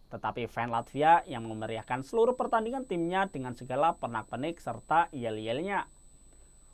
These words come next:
Uniknya, mayoritas fan Latvia datang langsung dari negaranya ke Jakarta, Indonesia.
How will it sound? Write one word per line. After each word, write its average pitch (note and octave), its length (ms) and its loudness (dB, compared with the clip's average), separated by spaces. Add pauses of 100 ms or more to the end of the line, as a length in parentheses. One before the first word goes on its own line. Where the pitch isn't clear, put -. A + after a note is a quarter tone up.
(120)
Uniknya, A3+ 480 2
mayoritas A#3 480 4
fan B3+ 220 0
Latvia F#3 420 6
datang C#3+ 400 0
langsung C#3+ 480 0
dari B2 240 0
negaranya A#2+ 540 -2
ke B2 180 -6
Jakarta, A#2+ 720 0
Indonesia. B2 640 -2